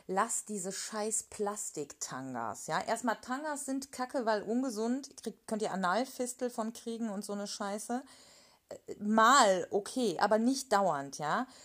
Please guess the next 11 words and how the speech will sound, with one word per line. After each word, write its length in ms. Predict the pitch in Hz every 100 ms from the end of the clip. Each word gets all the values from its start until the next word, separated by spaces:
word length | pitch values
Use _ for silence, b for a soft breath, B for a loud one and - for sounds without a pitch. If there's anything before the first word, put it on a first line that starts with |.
| B B
Und 240 | 220 233 240
dann 260 | 240 202
tragt 340 | - 226 233 214
diese 160 | 202
Polyesterhöschen 1120 | 202 214 202 202 202 170 151 139 131 - 131
nicht. 320 | 127 127 - - - b b b b b b _ -
Ey, 200 | 196 220
ihr 220 | 208 196
schwitzt 760 | - - 214 294 302 - - -
wie 300 | 175 247 220
Sau. 520 | 185 196 220 160